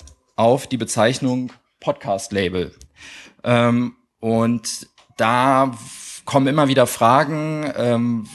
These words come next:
was heißt das eigentlich Label? Warum habt ihr euch, ähm, zum Beispiel nicht Netzwerk genannt? Äh, wo ist da der Unterschied? Ähm,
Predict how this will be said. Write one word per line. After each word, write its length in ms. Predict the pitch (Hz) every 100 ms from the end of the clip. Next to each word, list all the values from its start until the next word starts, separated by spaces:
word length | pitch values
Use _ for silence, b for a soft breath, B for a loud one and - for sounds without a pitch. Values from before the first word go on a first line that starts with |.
| - -
was 520 | 117 - - 107 107
heißt 280 | 117 165 147
das 160 | 143
eigentlich 460 | - 135 135 135 -
Label? 440 | 123 135 135 123
Warum 260 | 110 117 120
habt 160 | 113 117
ihr 100 | 98
euch, 400 | 110 110 - 92
ähm, 420 | 104 101 98 107
zum 120 | -
Beispiel 200 | 120 -
nicht 140 | 113 120
Netzwerk 400 | 135 - 135 131
genannt? 520 | 127 127 127 131 - B B B -
Äh, 240 | 110 107
wo 100 | 107
ist 120 | 117 120
da 60 |
der 140 | 110 104
Unterschied? 680 | 127 147 - 139 135 - -
Ähm, 480 | 113 113 113 113